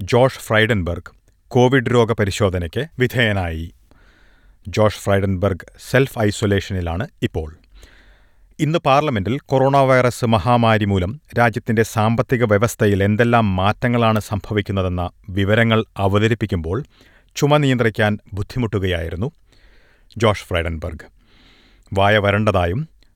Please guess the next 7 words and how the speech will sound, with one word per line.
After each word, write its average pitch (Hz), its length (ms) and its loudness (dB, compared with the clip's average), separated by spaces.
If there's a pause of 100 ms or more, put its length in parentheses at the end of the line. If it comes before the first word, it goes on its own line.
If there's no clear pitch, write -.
(140)
ചുമ 131 160 2
നിർത്താനും 123 640 2
കഴിഞ്ഞില്ലെന്ന് 98 640 0 (240)
അദ്ദേഹം 98 480 -2
പിന്നീട് 107 360 0 (120)
പ്രസ്താവനയിൽ 92 680 -4 (160)
അറിയിച്ചു. 80 420 -6